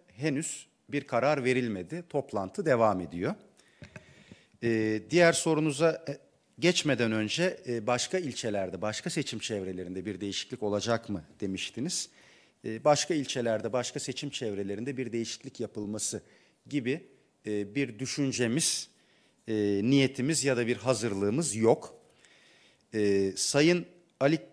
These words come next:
Yerlikaya'nın açıklamasını, açıklamalarını takip ediyoruz. Zaten bizim gündeme getirdiğimiz de A K P iktidarının, yöneticilerinin, bakanlarının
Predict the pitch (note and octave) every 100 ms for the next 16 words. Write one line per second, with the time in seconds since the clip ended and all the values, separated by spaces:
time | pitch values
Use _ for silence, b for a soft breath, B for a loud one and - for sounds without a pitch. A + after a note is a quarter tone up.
0 | - C#3+ D3 E3+ E3+ C#3 A#2+ A#2+ D3+ -
1 | - B2+ A2 - G#2+ B2 - C#3+ - C3+
2 | A#2 A2 G#2+ B2 E3 C#3 B2 D3 A#2+ F#2
3 | G2 A#2 D#3 C3+ E3 E3 C3 B B B
4 | B B - A2 G3 G#3+ - - - B2+
5 | A#2+ A#2 A2 A2 - A2+ G#2 A#2 C#3+ D3
6 | - B2 G#3+ - _ _ _ _ - A2+
7 | A2+ C3+ C3 G3+ A3+ F3+ - B2+ G#2+ F#2+
8 | F2 F2 C3+ - _ _ _ _ _ _
9 | _ _ _ _ _ _ - G2+ D3 E3+
10 | E3+ C3+ D3+ D3 A#2+ G#2+ G2 - F2 C3+
11 | C#3+ D3+ C3 A2+ G2+ F#2 C3+